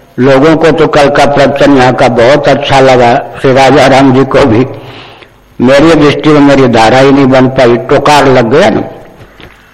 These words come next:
जैसे गाय बछड़े को दूध पिला रही हो, वहां आके कोई अनजान व्यक्ति खड़ा हो जाए तो गाय ठिठक जाती है।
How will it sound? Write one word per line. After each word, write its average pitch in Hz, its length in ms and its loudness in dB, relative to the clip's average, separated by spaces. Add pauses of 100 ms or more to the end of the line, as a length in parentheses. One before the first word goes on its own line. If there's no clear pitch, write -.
(960)
जैसे 131 340 -2
गाय 131 400 0
बछड़े 139 460 0
को 139 200 -2
दूध 139 340 0
पिला 135 260 2
रही 127 280 2
हो, 135 60 2
वहां 127 260 2
आके 127 240 -2
कोई 123 320 0 (380)
अनजान 131 520 0
व्यक्ति 131 280 -2
खड़ा 123 320 0
हो 120 180 2
जाए 113 420 -2 (220)
तो 117 100 -4
गाय 127 400 0
ठिठक 147 460 -4
जाती 113 340 -2
है। - 240 -12